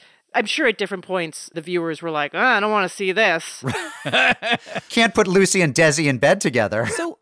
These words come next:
Speaker 3: Ophira, what have you been doing to entertain yourself when you're not running a preschool at home and working on the side?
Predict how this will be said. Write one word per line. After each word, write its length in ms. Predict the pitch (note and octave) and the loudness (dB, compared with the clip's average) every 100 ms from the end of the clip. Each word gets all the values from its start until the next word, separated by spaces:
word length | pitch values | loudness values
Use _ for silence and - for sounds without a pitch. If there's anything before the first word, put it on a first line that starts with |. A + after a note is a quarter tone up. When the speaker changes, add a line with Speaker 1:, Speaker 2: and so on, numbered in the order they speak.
| - | -6
Speaker 3:
Ophira, 560 | D4 - G4 F4+ B3+ - | -6 -2 0 2 2 0
what 260 | G#3+ D4 | -2 0
have 240 | A#4+ A#4 B3 | 0 -2 -4
you 280 | B3 B3+ | -4 -4
been 240 | A3 G#3+ G#3+ | -4 -4 -2
doing 420 | G#3 G3 F#3+ F#3+ | -2 -2 -4 -6
to 260 | - G#3 - | -8 -8 -6
entertain 520 | G3+ G3 - F#3+ F3+ | -6 -6 -8 -6 -6
yourself 720 | D#3 - D#3 B2+ - - - | -6 -8 -8 -8 -10 -16 -12
when 140 | F3 F#3 | -10 -6
you're 100 | F#3 | -4
not 260 | F3 E3 F3 | -2 -4 -2
running 360 | E3+ E3 D#3 | -4 -2 -6
a 60 | - | -10
preschool 880 | - C3+ E3 - D#3+ D#3 D#3 C#3 - | -12 -10 -10 -10 -8 -6 -8 -10 -12
at 120 | - F3 | -14 -4
home 500 | F#3+ F3 D#3+ D#3+ - | 0 0 0 -2 -6
and 420 | D#3+ D#3 C#3+ E3+ - _ | -8 -6 -6 -8 -16 _
working 320 | F#3+ D#3+ F3 | -8 -6 -10
on 100 | E3 | -8
the 80 | D#3+ | -10
side? 500 | - D#3+ - - | -8 -6 -6 -8